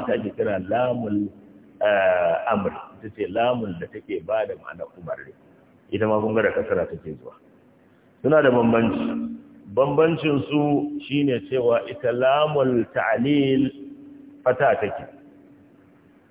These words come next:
Fata take sanyawa. Sai ta sanya fi'ili ya zo da fata. "ليكون"، an gane ko? "ليأكل"،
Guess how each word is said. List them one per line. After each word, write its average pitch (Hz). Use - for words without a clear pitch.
Fata 131
take 101
sanyawa. 78
Sai 117
ta 113
sanya 107
fi'ili 117
ya 80
zo 98
da -
fata. -
"ليكون"، 110
an 95
gane 107
ko? 123
"ليأكل"، 117